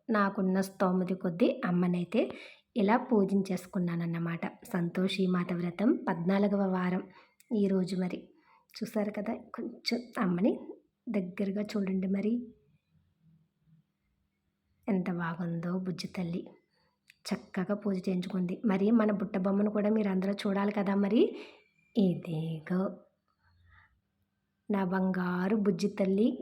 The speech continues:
గారాల పట్టి ఇలా అలంకరించేసుకుని కూర్చుందన్నమాట. మీ అందరికీ ఈ ఇద్దరమ్మలు కూడా ఇలా అలంకరించేసుకుని దర్శనమిస్తున్నారు మరి. నమస్కారం చేసుకోండి అమ్మకి. చూడండి బుజ్జి తల్లి ఎంత బాగా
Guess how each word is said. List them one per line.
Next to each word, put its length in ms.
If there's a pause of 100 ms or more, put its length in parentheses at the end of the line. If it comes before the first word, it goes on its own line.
(140)
గారాల 500
పట్టి 680
ఇలా 240 (140)
అలంకరించేసుకుని 1300 (520)
కూర్చుందన్నమాట. 1120 (1400)
మీ 100
అందరికీ 880
ఈ 160
ఇద్దరమ్మలు 680
కూడా 280
ఇలా 340 (260)
అలంకరించేసుకుని 1080 (300)
దర్శనమిస్తున్నారు 920
మరి. 280 (240)
నమస్కారం 460
చేసుకోండి 600
అమ్మకి. 600 (100)
చూడండి 280
బుజ్జి 360
తల్లి 200
ఎంత 720
బాగా 380